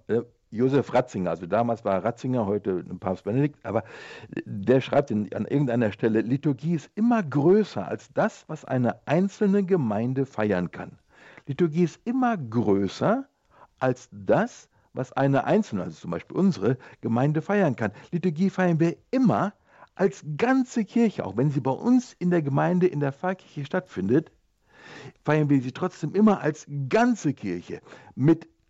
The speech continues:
allen Engeln, mit allen Heiligen und als ganze Kirche auch um den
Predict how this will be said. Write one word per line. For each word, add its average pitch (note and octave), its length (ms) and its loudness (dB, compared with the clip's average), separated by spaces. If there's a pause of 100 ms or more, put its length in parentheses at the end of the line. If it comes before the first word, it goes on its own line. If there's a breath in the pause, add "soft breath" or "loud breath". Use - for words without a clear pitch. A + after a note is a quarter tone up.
(140)
allen A3+ 300 4
Engeln, G#3 400 2
mit D3 200 -2 (220)
allen G#3+ 360 2
Heiligen F3 500 2 (140 loud breath)
und E3 160 -6
als D3+ 200 -4
ganze G#3+ 360 0
Kirche C3 500 -2
auch D3 160 -6
um F3+ 140 4
den G3 120 4